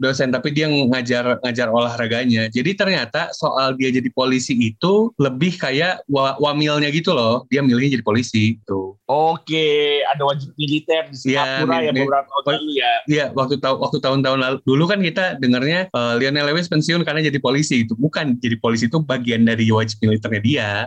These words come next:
Speaker 1: Apalagi waktu itu posisinya
Speaker 2: Iya, kayak
Speaker 1: dia
Speaker 2: di
Speaker 1: kan
Speaker 2: Korea Selatan ya?
Speaker 1: Iya, iya. Apalagi posisinya waktu itu kan dia main di Home United kan. Home United itu timnya polisi kan. Nah, jadi, eh,
Speaker 2: Iya.
Speaker 1: biar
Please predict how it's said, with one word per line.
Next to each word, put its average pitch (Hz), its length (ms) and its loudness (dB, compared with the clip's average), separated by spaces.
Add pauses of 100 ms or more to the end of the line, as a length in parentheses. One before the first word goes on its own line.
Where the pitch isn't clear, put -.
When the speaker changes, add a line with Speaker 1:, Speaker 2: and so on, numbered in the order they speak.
Speaker 1:
Apalagi 113 800 -2
waktu 110 400 0
itu 147 100 0
posisinya 117 540 0
Speaker 2:
Iya, - 20 -4
kayak 156 140 0
Speaker 1:
dia - 80 -2
Speaker 2:
di 156 40 -2
Speaker 1:
kan 170 120 0
Speaker 2:
Korea 170 160 0
Selatan 185 480 0
ya? 143 160 0
Speaker 1:
Iya, 151 220 0 (340)
iya. 127 220 0 (180)
Apalagi 120 240 0
posisinya 156 320 0
waktu 151 100 -6
itu 151 80 2
kan 170 140 0
dia 175 80 2
main 160 160 2
di 127 80 2
Home 117 160 4
United 117 480 0
kan. 95 240 -2
Home 110 160 2
United 110 240 0
itu - 180 -4
timnya 120 220 2
polisi 110 480 0
kan. 90 220 -4 (100)
Nah, 92 240 -2
jadi, 117 260 0
eh, - 140 -12
Speaker 2:
Iya. 101 240 2
Speaker 1:
biar 117 180 2